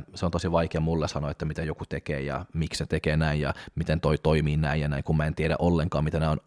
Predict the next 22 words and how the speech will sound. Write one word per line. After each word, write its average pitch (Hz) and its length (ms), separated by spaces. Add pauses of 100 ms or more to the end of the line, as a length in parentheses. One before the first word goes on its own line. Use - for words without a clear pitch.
mitä 82 220
ne 80 80
on 76 200
tehnyt 92 480
tai 80 120
miten 80 240
ne 76 60 (100)
tekee, 76 420 (480)
mutta 85 480 (1000)
sen 87 420
tärkein, 87 300
niinku, 87 140
muistaa, 82 280
että - 120
se 82 80
B 82 100 (180)
M 82 100 (240)
R, 85 60
se 80 260 (220)
Basic 82 360
Metabolic 78 480
Rate, 82 420